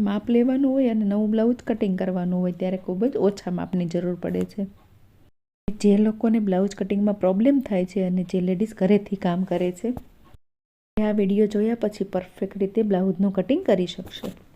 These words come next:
ત્યારે જે બ્લાઉઝ કટિંગ કરવાનું છે તે ચાલીસ ચેસ્ટ સાઇઝનું છે. જે બિગનર્સ છે તેને ડાયરેક્ટ કાપડ પર કટિંગ કરતાં ડર લાગે છે. તમે આ મેથડથી બ્લાઉઝનું કટિંગ કરશો તો તમે ઇઝીલી ડાયરેક્ટ કાપડ પર પણ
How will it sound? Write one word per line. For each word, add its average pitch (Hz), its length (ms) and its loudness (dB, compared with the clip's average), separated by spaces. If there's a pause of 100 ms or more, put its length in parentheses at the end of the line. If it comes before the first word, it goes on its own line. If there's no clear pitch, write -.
(1200)
ત્યારે 214 260 0
જે 220 160 2
બ્લાઉઝ 214 340 0
કટિંગ 240 300 0
કરવાનું 254 460 0
છે 196 120 -4
તે 269 120 -2 (100)
ચાલીસ 170 400 0
ચેસ્ટ 175 260 -4
સાઇઝનું 170 440 -4
છે. 185 120 -8 (1400)
જે 226 260 4
બિગનર્સ 220 480 2
છે 285 240 2
તેને 208 180 0
ડાયરેક્ટ 190 460 -2
કાપડ 196 320 -4
પર 208 160 -6
કટિંગ 190 300 -4
કરતાં 254 300 2
ડર 196 280 4
લાગે 180 320 -2
છે. 180 100 -2 (1160)
તમે 240 100 2 (140)
આ 190 140 2
મેથડથી 220 520 -2
બ્લાઉઝનું 233 480 0
કટિંગ 247 280 -2
કરશો 320 320 0 (140)
તો 202 60 -2 (100)
તમે 208 260 -2
ઇઝીલી 202 480 2
ડાયરેક્ટ 202 400 -2
કાપડ 175 300 -4
પર 185 180 -4
પણ 208 160 -4